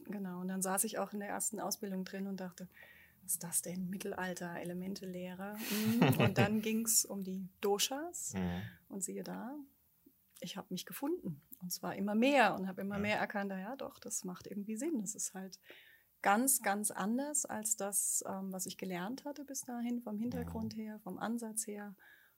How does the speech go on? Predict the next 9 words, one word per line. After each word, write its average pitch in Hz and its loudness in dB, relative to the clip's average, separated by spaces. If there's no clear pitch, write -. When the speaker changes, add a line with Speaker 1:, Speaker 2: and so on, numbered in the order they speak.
Speaker 1:
Ja, 151 -4
aber 180 -6
es - -8
hat - -6
absolut 208 -2
Sinn 226 2
gemacht. 170 -4
Und 190 -6
seitdem 220 -2